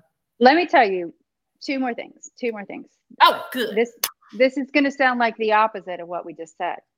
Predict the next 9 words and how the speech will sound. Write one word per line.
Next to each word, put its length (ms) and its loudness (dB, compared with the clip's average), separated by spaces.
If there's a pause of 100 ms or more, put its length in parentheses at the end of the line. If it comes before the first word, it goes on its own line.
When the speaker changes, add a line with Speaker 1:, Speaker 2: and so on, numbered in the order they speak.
(320)
Speaker 2:
Okay. 140 -8 (180)
Speaker 1:
But 180 -6
I 300 2
also 480 -2
believe 460 -12
that 100 -6
a 60 -8
confident 580 -8
woman 560 -8